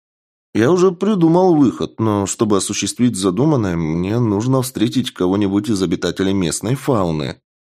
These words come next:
ответил Таири некромант, который быстро нашел с ней общий язык, и они поладили. «И что ты придумал?» заинтересованно спросила девушка.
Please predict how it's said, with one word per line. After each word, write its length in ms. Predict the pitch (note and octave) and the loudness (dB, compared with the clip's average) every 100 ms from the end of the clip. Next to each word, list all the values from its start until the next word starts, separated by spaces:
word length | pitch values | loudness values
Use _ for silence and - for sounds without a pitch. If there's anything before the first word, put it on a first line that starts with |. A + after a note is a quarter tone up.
| _ - | _ -4
ответил 560 | F2 F2 F#2+ F#2 F2+ | -4 0 -2 0 -2
Таири 400 | - F2+ F2 F2 | 0 0 2 2
некромант, 680 | E2+ D#2+ E2 D#2+ A2 C3+ E2 | 0 -2 -2 -2 -2 -2 -6
который 400 | - F2 - F#3 | -8 -8 -2 0
быстро 400 | D#3+ G3 - F#2+ | 0 -4 -2 -2
нашел 340 | E2+ E2 F2+ E2 | -2 -2 -2 -4
с 100 | - | -2
ней 160 | E2 | -2
общий 300 | D#2+ - - | -2 -4 -6
язык, 520 | D#2+ D#2 D#2 C#3+ E3+ F#3 | -2 -4 -2 -6 -4 -4
и 60 | |
они 340 | F#3+ B2 E2 D2 | -2 0 -2 -4
поладили. 1000 | A#2 C3+ G#2+ D#2+ C#2 C2+ B1 G1+ - - _ _ _ _ _ _ _ _ - | -2 0 0 -2 -4 -6 -6 -8 -12 -20 _ _ _ _ _ _ _ _ -8
«И 160 | G#2+ | -6
что 280 | F#2+ - - | -4 -2 -4
ты 140 | C#3+ C#3+ | -2 -4
придумал?» 800 | - F#2+ D#2+ F#2 G2 C#3 D#3+ - _ F2+ | -2 -6 -2 -2 0 0 -2 -6 _ -4
заинтересованно 760 | F#2+ F#2+ F#2+ F#2+ - F2 F2 | 0 0 2 0 0 0 0
спросила 500 | E2+ - F2+ E2+ F2 | -2 -2 -2 0 0
девушка. 760 | A#2+ A#2 D#2+ C#2+ - A#1 G1+ | 2 2 2 -2 -6 -8 -12